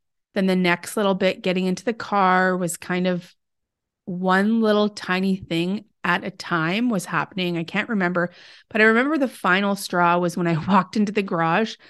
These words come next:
There was a rake or a broom that was on the floor, and I stepped on it, and the handle flew up and whacked me in the head. And then getting into the car seat, I was just,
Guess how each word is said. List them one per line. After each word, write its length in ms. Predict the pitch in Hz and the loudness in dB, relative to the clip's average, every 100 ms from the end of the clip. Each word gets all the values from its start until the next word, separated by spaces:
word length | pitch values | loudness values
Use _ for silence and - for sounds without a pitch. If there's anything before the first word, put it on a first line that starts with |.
| - _ - | -20 _ -2
There 140 | 196 | 4
was 180 | 202 196 - | 4 4 0
a 60 | 185 | -4
rake 580 | 180 165 214 285 - - - | -2 -2 -2 -4 -12 -20 -4
or 140 | 190 185 | 0 0
a 60 | |
broom 600 | 175 180 165 175 214 254 | 0 -2 0 2 2 2
that 120 | 247 | 0
was 120 | 240 233 | 0 0
on 100 | 233 | -2
the 80 | |
floor, 320 | 226 233 220 226 | -2 -2 0 0
and 100 | 170 | -2
I 60 | |
stepped 520 | 165 - - 185 - | -4 -6 -2 -4 0
on 180 | 202 202 | 0 2
it, 220 | 226 262 - _ _ _ - | 0 -2 -10 _ _ _ -2
and 460 | 196 190 196 190 185 | 2 4 4 2 0
the 300 | 180 185 170 | 0 0 0
handle 420 | 190 185 196 190 | 2 4 4 2
flew 380 | - - 190 180 | -2 0 2 4
up 260 | 220 - - 226 | 2 -2 -12 -2
and 440 | 185 180 180 180 - | 0 2 2 0 -2
whacked 400 | 190 170 - - | -2 -2 -2 -2
me 340 | 190 180 190 _ _ - | 0 0 -2 _ _ 0
in 180 | 196 170 | 2 2
the 80 | |
head. 420 | 160 180 165 - - _ _ _ - - _ _ _ - | 0 -4 -6 -10 -20 _ _ _ -20 -20 _ _ _ 2
And 580 | 208 202 196 196 196 - - _ _ _ _ | 6 8 8 6 4 0 -10 _ _ _ _
then 300 | 214 202 233 | -4 2 4
getting 300 | 214 202 196 | 4 2 0
into 280 | 196 269 285 | 0 0 0
the 80 | 294 | -2
car 340 | - 247 226 226 | 0 4 4 2
seat, 500 | - 233 220 226 _ | 0 -2 -2 -4 _
I 180 | 185 190 | 2 4
was 200 | 190 190 | 4 2
just, 260 | 185 170 | 0 -2